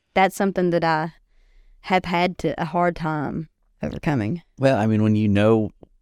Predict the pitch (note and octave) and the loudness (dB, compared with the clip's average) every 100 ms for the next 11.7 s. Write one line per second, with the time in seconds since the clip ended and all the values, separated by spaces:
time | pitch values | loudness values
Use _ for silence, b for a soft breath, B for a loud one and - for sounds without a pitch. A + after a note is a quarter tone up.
0 | _ _ A#2 A2 - A2+ G2 F2+ F2+ F2+ | _ _ -2 -2 0 0 0 -2 -2 0
1 | F#2 E2 F2+ F2 F2 F2+ D#2+ D#2+ D2+ D#2 | 2 0 0 0 0 -2 -2 -2 0 0
2 | D#2+ - D#2+ E2 F2 F2+ D2+ E2+ - C#2+ | 0 0 0 0 0 0 2 0 -2 -4
3 | E2+ D#2 D#2+ D#2 E2 D#2+ E2 D2+ C2+ - | -2 0 0 -2 0 -2 0 -2 -2 -4
4 | - - B1+ D#2 - F2+ F#2+ F2 D#2+ D#2+ | -4 -4 -4 -4 -6 -2 0 2 2 -2
5 | - E2 D2+ D2 E2+ D2 G#1 - - - | -2 -2 -2 -2 -2 -4 -4 -8 -6 -6
6 | - - - - - - - _ - _ | -6 -8 -10 -10 -12 -14 -20 _ -20 _
7 | _ - - - A2 - A2 - - G2 | _ -8 -6 0 0 2 -2 -2 2 2
8 | F2+ G#2+ C3 - F#2 E2 D2+ F#2+ F2+ G2 | 2 2 0 0 0 0 0 -2 -2 -2
9 | E2 - - F2 D#2+ - A2 A2+ - - | -2 -4 -4 -2 -2 0 2 2 0 -4
10 | F2 B1+ - A1 - - E2+ F#2 D2 E2 | -4 -2 -4 -6 -6 -6 -2 0 0 0
11 | C2+ - D2+ B1+ - - - | -2 -4 -4 -4 -6 -14 -20